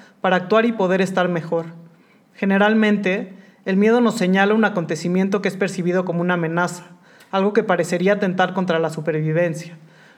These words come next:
Lo ideal aquí es poder diferenciar entre la realidad y la fantasía del cerebro reptiliano, del miedo imaginario. La tristeza nos alerta sobre algo que perdimos o que creemos estar en proceso de perder. En este caso,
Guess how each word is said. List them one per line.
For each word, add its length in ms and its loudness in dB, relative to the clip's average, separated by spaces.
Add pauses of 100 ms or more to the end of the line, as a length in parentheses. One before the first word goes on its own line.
Lo 120 0
ideal 260 4
aquí 580 -2
es 100 -6
poder 300 0
diferenciar 560 0
entre 240 -2
la 100 2
realidad 460 0
y 80 -2
la 100 2
fantasía 760 -2 (260)
del 120 -4
cerebro 380 0
reptiliano, 680 -2 (320)
del 140 -2
miedo 200 2
imaginario. 640 -4 (840)
La 120 -2
tristeza 400 2
nos 180 2
alerta 380 2
sobre 240 0
algo 180 2
que 100 -2
perdimos 560 0
o 80 -2
que 120 -6
creemos 320 -2
estar 240 0
en 100 0
proceso 340 -2
de 80 0
perder. 600 -2 (340)
En 120 0
este 260 -2
caso, 420 0